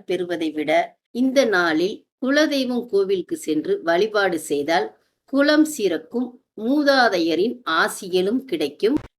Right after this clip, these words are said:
இந்த பங்குனி பௌர்ணமி தினத்தில் குலதெய்வ வழிபாட்டை செய்து குலதெய்வத்தை வீட்டிற்கு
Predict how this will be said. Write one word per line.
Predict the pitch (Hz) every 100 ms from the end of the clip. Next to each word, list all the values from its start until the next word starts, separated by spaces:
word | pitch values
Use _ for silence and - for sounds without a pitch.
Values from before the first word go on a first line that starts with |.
| -
இந்த | 226 226
பங்குனி | - 220 247 254 294 285
பௌர்ணமி | 240 208 277 285 277 254
தினத்தில் | - 190 175 202 214 _
குலதெய்வ | 233 247 277 262 254 226
வழிபாட்டை | 180 185 180 175 175 170
செய்து | 190 170 175 220 - _ _ _ _ 269
குலதெய்வத்தை | 285 311 262 208 175 - 208 208
வீட்டிற்கு | - 254 247 196 180